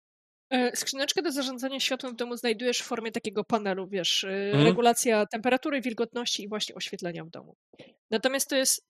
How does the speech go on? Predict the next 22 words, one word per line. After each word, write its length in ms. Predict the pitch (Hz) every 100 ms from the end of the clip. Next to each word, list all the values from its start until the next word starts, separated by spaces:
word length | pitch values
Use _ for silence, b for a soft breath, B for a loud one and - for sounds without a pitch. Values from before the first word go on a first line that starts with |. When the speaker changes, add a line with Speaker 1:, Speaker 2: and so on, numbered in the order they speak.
| -
Speaker 1:
poziom 340 | 254 247 233
natężenia 500 | 220 214 208 214 208
światła 480 | 190 - 180 - 170
i 80 | 175
gdzie 180 | 180 170
chcesz 220 | - 220
mieć 160 | 170 175
włączone 320 | 180 190 185
światło, 420 | - 311 - 208
a 40 | 202
nie 180 | 202
widzisz, 340 | 220 240 233 240
nie 200 | 247 247
widzisz 280 | 269 240 -
takiego 320 | 196 208 196
panelu 440 | 208 190 185 180
do, 540 | 180 185 175 170 170 - 185
y, 420 | 170 170 165 165 - - - _
co 140 | -
ma 120 | 196 180
Speaker 2:
Do 100 | -
Speaker 1:
pokazywać 180 | 107